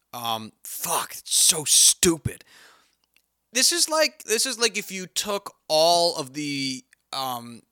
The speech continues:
fun and intrigue and, uh, emotion out of True Grit. That's this movie. It's, it, it feels so much like it's trying to do True Grit,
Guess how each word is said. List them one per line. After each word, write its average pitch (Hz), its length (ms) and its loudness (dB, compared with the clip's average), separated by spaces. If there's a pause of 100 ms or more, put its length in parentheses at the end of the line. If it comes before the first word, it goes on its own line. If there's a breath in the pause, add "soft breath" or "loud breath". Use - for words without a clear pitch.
(120)
fun 151 580 -6
and 127 280 -8
intrigue 147 920 -4
and, 127 480 -4 (180)
uh, 120 260 -6
emotion 165 500 -4 (680 loud breath)
out 170 320 6 (140)
of 139 580 -2
True 131 280 -2
Grit. 110 260 -12 (1700 soft breath)
That's 151 220 6
this 135 180 -2
movie. 87 300 -14 (400)
It's, 143 380 -4
it, 156 280 -4
it 151 180 -2
feels 175 960 -6
so - 920 2
much 160 340 -4
like 151 160 -10
it's - 160 -4
trying 127 760 -2
to 220 120 -6
do 233 200 -8
True 269 360 -4
Grit, 311 320 -4